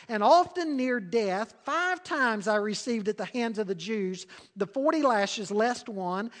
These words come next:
Three times I was beaten with rods. Once I was stoned. Three times I was shipwrecked. A night and a day I was adrift at sea." On and on he goes, describing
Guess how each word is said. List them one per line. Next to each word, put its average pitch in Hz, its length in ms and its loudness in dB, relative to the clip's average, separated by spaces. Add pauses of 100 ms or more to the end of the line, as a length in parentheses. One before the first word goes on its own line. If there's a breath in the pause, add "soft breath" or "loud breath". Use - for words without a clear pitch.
(260 loud breath)
Three 339 360 4
times 277 460 -2
I 233 100 6
was 226 180 0
beaten 220 320 0
with 208 140 -4
rods. 202 460 2
Once 330 400 0
I 277 120 0
was 226 160 -2
stoned. 214 640 -2
Three 359 240 2
times 294 400 -2
I 220 120 0
was 196 140 -2
shipwrecked. 202 720 -2 (140 loud breath)
A 233 100 -2
night 302 380 2
and 349 160 2
a 277 60 2
day 254 280 2
I 220 120 6
was 214 180 0
adrift 220 480 0
at 208 140 -6
sea." 208 320 2 (240 loud breath)
On 403 400 8
and 392 100 -2
on 381 300 4
he 277 140 2
goes, 254 440 4
describing 240 1160 0